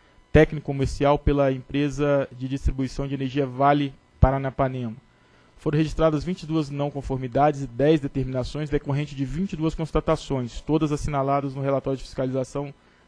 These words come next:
três mil e quarenta e oito de dois mil e dez, integrante do termo de notificação, que recebeu o número dois mil e trinta e três.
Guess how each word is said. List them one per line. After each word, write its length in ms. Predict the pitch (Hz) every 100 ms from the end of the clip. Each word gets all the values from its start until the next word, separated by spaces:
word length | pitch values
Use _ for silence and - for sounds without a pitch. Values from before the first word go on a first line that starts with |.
| _ -
três 320 | 156 151 135
mil 140 | 151
e 20 |
quarenta 320 | 151 143 139 143
e 20 |
oito 100 | 143
de 60 |
dois 120 | 147 139
mil 120 | 147
e 20 |
dez, 440 | 120 135 143 139
integrante 800 | 139 143 156 139 127 135 139 147
do 80 | 139
termo 240 | 143 143 131
de 80 |
notificação, 640 | 139 139 - 131 - 143 147
que 100 | 143
recebeu 360 | 135 139 139
o 40 | 135
número 280 | 139 143 139
dois 260 | 151 139
mil 120 | 139
e 40 | 143
trinta 220 | - 139
e 60 | 131
três. 560 | 113 107 98 - -